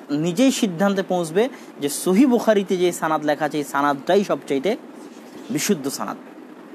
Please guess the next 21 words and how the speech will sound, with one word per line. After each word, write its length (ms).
তো 60
ইমাম 240
বুখারী 280
বাছাই 380
করে 200
গ্রহণ 340
করেছে, 340
এটা 180
এখনও 360
যদি 200
মানুষ 240
বুঝতে 340
চায়, 180
তাহলে 340
পরিশ্রম 460
করলে 260
বুঝতে 360
এবং 220
অনুধাবন 420
করতে 360
পারবে। 260